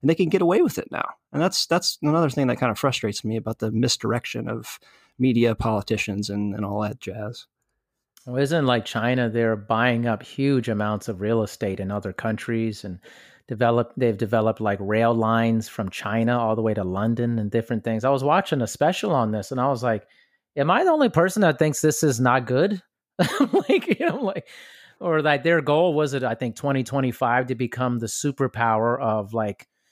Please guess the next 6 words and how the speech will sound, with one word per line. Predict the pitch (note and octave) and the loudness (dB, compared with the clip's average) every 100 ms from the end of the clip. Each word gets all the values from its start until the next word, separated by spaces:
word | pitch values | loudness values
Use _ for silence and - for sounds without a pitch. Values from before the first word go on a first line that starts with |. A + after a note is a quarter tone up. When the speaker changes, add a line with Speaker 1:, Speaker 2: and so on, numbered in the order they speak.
| _ | _
Speaker 1:
Yeah. | - C3 | -20 -6
Speaker 2:
you | C3+ | -2
know, | A2+ G2+ | -2 -2
digital | G#2+ C3+ C3 B2+ B2+ B2 - | 0 0 2 2 2 0 -4
technology. | - B2+ B2+ A#2 B2 A#2+ B2+ B2+ B2+ | -4 -2 0 0 2 0 -2 -4 -2
And | G#2+ G2+ | -6 -8